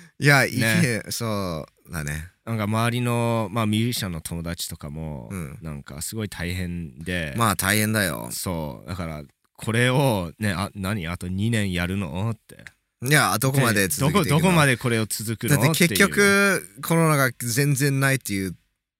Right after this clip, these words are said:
Speaker 1: なんか、世界はもうないんじゃない？
Speaker 2: そう。うん。ないと思う。
Speaker 1: うん。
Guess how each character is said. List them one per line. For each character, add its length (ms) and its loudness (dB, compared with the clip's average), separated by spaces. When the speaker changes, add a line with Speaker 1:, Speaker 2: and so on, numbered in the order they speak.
Speaker 1:
な 160 -6
ん 40 -8
か、 320 -6
世 220 -4
界 200 -2
は 180 -2
も 280 -4
う 40 -6
な 160 -4
い 80 -4
ん 40 -6
じ 80 -6
ゃ 60 -6
な 160 -6
い？ 60 -6
Speaker 2:
そ 400 -6
う。 60 -12
う 20 -8
ん。 160 -14
な 160 -6
い 60 -8
と 120 -12
思 340 -20
う。 40 -10
Speaker 1:
う 40 -6
ん。 380 -10